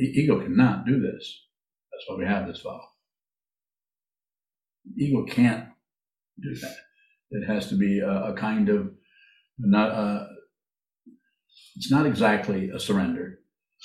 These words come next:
And then ego will get some credit for that too. But it's, it's like that. It's just,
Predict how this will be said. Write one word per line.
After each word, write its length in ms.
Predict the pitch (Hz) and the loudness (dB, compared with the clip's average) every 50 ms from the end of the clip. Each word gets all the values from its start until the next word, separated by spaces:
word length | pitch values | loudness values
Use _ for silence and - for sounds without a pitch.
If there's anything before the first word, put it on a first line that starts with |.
| - - - - | -10 -10 -8 -6
And 120 | 95 95 | -2 0
then 160 | 107 107 101 - | 2 2 2 2
ego 220 | 113 110 110 101 | 2 2 4 4
will 240 | 98 98 95 95 95 - - - - - _ _ | 4 4 2 0 -2 -4 -10 -16 -16 -18 _ _
get 140 | 113 101 95 | -6 -6 -4
some 180 | - 98 - - | -2 -2 -2 0
credit 300 | 104 95 95 92 - - | 0 0 0 -2 -6 -8
for 80 | - 92 | -8 -6
that 260 | 92 95 98 95 - | -6 -6 -8 -8 -8
too. 280 | 113 104 101 - - - - | -8 -6 -6 -8 -10 -12 -10
But 200 | 98 95 98 - | -10 -8 -8 -8
it's, 160 | - - - | -10 -12 -10
it's 160 | 98 - - | -10 -6 -2
like 260 | 107 107 104 98 95 | 0 0 0 0 -2
that. 220 | - 95 87 - - | -6 -8 -8 -10 -12
It's 180 | - - - - | -14 -16 -8 -6
just, 220 | 107 98 - - | -6 -4 -4 -8